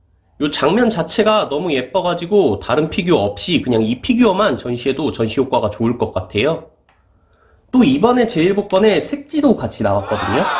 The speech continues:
저는 색지도 같이 구했는데 요렇게 색지까지 함께 전시하면은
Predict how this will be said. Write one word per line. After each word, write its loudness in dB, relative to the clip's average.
저는 2
색지도 0
같이 -4
구했는데 0
요렇게 -4
색지까지 -4
함께 -2
전시하면은 0